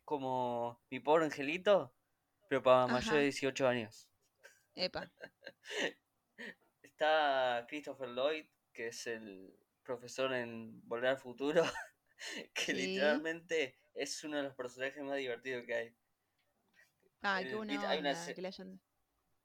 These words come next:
Speaker 1: sí, hay una escena donde dice, "Papá, te van a ir a buscar". "Tranqui, yo estoy preparado", y se escucha, chuc, chuc, una escopeta gigante así. <laughs> Y cuando lo, lo, lo entran a tocar, lo, lo jugó,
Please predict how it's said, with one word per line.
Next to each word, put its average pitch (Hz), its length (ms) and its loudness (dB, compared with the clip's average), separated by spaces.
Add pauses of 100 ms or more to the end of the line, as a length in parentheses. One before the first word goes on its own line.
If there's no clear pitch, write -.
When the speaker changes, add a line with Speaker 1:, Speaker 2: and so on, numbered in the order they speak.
(460)
Speaker 1:
sí, 156 200 -4
hay 151 180 -4
una 151 120 -2
escena 160 360 -4
donde 143 160 -4
dice, 139 240 -6
"Papá, 135 500 -2 (220)
te 135 120 -2
van 135 140 0
a 143 40 -2
ir 139 100 0
a 135 40 2
buscar". 131 340 -4 (1080)
"Tranqui, 175 340 0
yo 165 140 -6
estoy 156 240 -2
preparado", 131 400 2
y 135 40 -6
se 135 100 -8
escucha, 127 420 -2 (300)
chuc, - 180 -2
chuc, - 180 0 (480)
una 165 220 -10
escopeta 139 840 -6
gigante 135 580 -4
así. 143 420 -4 (720)
<laughs> - 140 -14
Y - 80 -2
cuando - 280 2
lo, - 280 -2
lo, 123 220 -10 (160)
lo 135 180 -4
entran 160 280 2
a 147 100 -2
tocar, 143 360 0
lo, 127 840 -10 (160)
lo 123 120 -12 (100)
jugó, 123 280 -16